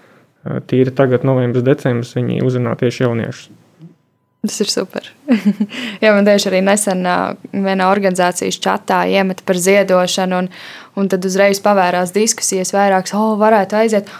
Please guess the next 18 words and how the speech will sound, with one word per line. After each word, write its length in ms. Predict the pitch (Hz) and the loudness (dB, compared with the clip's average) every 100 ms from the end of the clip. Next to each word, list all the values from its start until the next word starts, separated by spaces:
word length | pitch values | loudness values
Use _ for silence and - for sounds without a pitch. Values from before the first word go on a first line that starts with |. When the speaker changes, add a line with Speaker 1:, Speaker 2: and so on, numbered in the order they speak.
| - | -2
Speaker 2:
o, 220 | 247 262 | 2 4
man 460 | 247 240 240 220 208 214 | 2 0 0 -2 -6 -6
varbūt 360 | 214 214 214 | -4 -4 -4
šitā 200 | 233 233 202 | -4 -2 -2
grupa 320 | 196 208 226 | -2 -6 -4
vai 140 | 202 190 | -2 0
der 240 | 214 233 | 2 0
tam 300 | 226 220 233 208 | 0 0 0 -2
un 80 | |
tā." 220 | 190 226 220 - - - _ | 0 0 -2 -8 -20 -20 _
Tas 160 | 214 | 0
liekas 240 | 233 220 220 | 2 2 0
arī 140 | 202 | -2
tā, 140 | 180 180 | -2 -4
tā 140 | - 180 | -4 -4
superīgi, 460 | 196 190 180 180 180 | -4 -6 -6 -4 -4
jā, 100 | 180 | -4
ka 120 | 180 | -6